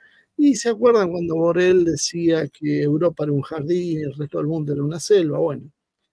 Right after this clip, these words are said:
ahora parece que quieren extender el jardín un poquito más afuera. Curiosamente, eh, dentro de lo que fueron históricamente territorios rusos. Ya vimos que los rusos,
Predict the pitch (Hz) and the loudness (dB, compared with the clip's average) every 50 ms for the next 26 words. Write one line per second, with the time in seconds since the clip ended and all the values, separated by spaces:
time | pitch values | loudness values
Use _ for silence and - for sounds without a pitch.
0 | _ _ _ _ - 165 175 185 165 175 175 175 170 - - 170 160 160 160 156 | _ _ _ _ -2 0 0 0 0 0 -2 -2 -2 -4 -4 -4 -2 -2 0 0
1 | 151 151 151 - _ _ - - 170 170 170 165 156 - - - 160 156 165 170 | -2 -4 -8 -14 _ _ -6 -2 -2 -2 0 -2 -6 -10 -8 -6 -4 0 0 2
2 | 165 170 165 151 139 - 151 156 156 170 185 185 165 143 - 156 143 151 175 160 | 2 2 2 0 -2 -4 -6 -2 0 2 2 2 0 -2 -4 -8 -10 -10 -10 -12
3 | 156 160 156 156 147 139 165 175 151 - 220 208 190 185 170 170 170 _ _ _ | -12 -12 -12 -10 -8 -6 -6 -6 -2 2 2 2 4 2 0 -2 -6 _ _ _
4 | _ _ _ _ _ - 254 254 233 247 247 226 214 226 220 214 208 208 202 202 | _ _ _ _ _ -6 -4 -2 2 2 2 2 2 2 2 4 6 4 4 4
5 | - - 202 196 202 190 156 - 156 151 156 165 175 170 - 147 156 170 180 165 | 4 6 8 8 8 8 6 0 -4 -4 -4 -4 -6 -6 -4 -2 0 0 0 0
6 | 165 180 180 175 165 160 - 151 - 180 175 170 165 151 135 - _ - 180 180 | 0 -2 0 0 0 -2 -4 -6 -2 -2 0 0 0 -4 -6 -10 _ 0 2 2
7 | 175 175 160 - 156 160 165 165 160 156 - 160 151 - 156 156 156 139 - 160 | 2 2 0 -2 -2 -2 -2 -4 -6 -8 -10 -12 -12 -12 -12 -12 -12 -8 -4 -4
8 | 151 147 - 143 160 180 240 233 196 143 - - - 139 - _ _ _ _ _ | -4 -2 -2 -2 -2 0 2 2 2 2 0 -4 -10 -12 -14 _ _ _ _ _
9 | _ _ _ _ _ - - 226 226 240 247 254 233 - - 214 208 208 202 190 | _ _ _ _ _ -4 0 2 2 2 2 -2 -2 -2 -2 2 2 2 2 2
10 | 208 214 208 - - 226 226 220 202 - - - | 0 -2 -2 -2 -2 0 0 0 0 -4 -6 -8